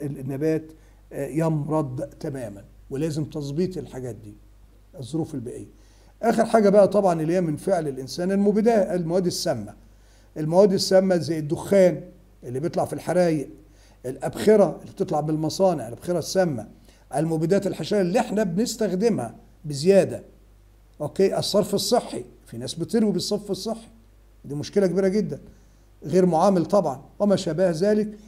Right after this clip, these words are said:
الحاجات دي كلها بتروح المصانع، بعدين تروي النبات، وتبقى مشكلة كبيرة جدًا، تسمم النبات، تتجمع فيه، و-، وممكن تؤدي إلى موته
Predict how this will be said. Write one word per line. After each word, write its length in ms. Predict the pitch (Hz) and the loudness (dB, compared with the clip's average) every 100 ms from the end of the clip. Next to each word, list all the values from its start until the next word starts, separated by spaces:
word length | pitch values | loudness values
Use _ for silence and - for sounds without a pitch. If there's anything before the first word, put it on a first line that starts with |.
| - | -16
الحاجات 260 | - 185 170 | -2 0 2
دي 80 | |
كلها 260 | 180 180 185 | 0 4 4
بتروح 280 | 156 202 180 | 4 0 -2
المصانع، 540 | 156 143 190 220 214 | -4 -4 0 2 0
بعدين 300 | 147 135 143 | -2 -6 -6
تروي 260 | 190 190 160 | -4 0 0
النبات، 460 | 156 170 202 202 - - - - | 0 0 0 -2 -10 -20 -20 -6
وتبقى 680 | 170 175 175 - 180 165 156 | 2 4 4 2 -6 -6 -6
مشكلة 360 | 151 - 170 | -8 -6 -6
كبيرة 220 | 143 151 151 | -6 -6 -8
جدًا، 340 | 156 147 156 147 | -8 -8 -8 -10
تسمم 540 | - - 285 233 180 143 | -10 2 4 4 0 -4
النبات، 400 | 123 107 107 101 - - | -8 -12 -12 -14 -20 -18
تتجمع 540 | 135 180 202 190 175 | -4 2 2 2 -2
فيه، 300 | 170 226 247 | -4 -6 -6
و-، 200 | - 165 - - - - | -8 -14 -16 -20 -18 -8
وممكن 280 | 180 180 180 | -6 -6 -8
تؤدي 460 | 160 160 139 156 | -8 -8 -8 -8
إلى 140 | 160 147 | -8 -6
موته 340 | 160 156 | -8 -8